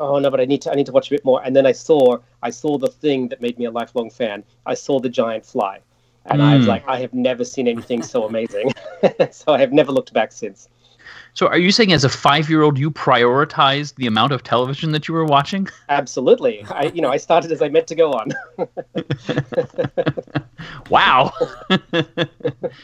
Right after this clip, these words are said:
Speaker 2: At that time, at that age, I didn't have television, so I was just like, "Whatever." What, uh, you know, if, if it was on at a restaurant, I was glued. If it was on at a friend's house, I was glued. Didn't matter
Speaker 1: Yeah.
Speaker 2: what it was.
Speaker 1: Well, we, we
Speaker 2: Any
Speaker 1: only
Speaker 2: old
Speaker 1: had black and
Speaker 2: garbage.
Speaker 1: white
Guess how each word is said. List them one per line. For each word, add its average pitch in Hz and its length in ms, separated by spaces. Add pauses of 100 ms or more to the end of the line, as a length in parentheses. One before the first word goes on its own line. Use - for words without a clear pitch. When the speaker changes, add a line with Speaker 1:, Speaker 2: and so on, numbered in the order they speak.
(340)
Speaker 2:
At - 80
that 135 180
time, 135 320
at 117 140
that 165 140
age, 135 260
I 120 40
didn't 127 200
have 165 320
television, 110 600
so 107 180
I 101 100
was 131 200
just 101 160
like, 87 140
"Whatever." 87 600 (120)
What, 131 200
uh, 120 80 (120)
you 180 80
know, 104 180 (200)
if, 147 120 (120)
if 165 140
it 151 40
was 135 160
on 135 140
at 127 60
a - 20
restaurant, 123 400
I 90 40
was 87 120
glued. 113 440
If 101 40
it - 40
was 98 100
on 113 100
at 107 80
a 107 40
friend's 127 300
house, 110 160
I 107 60
was 107 120
glued. 120 520 (160)
Didn't 165 200
matter 85 180
Speaker 1:
Yeah. 73 60
Speaker 2:
what 87 140
it 85 80
was. 92 400 (440)
Speaker 1:
Well, 151 100
we, 185 80
we 190 60
Speaker 2:
Any - 80
Speaker 1:
only 214 80
Speaker 2:
old 202 80
Speaker 1:
had 208 100
black - 100
and 104 80
Speaker 2:
garbage. - 120
Speaker 1:
white 160 80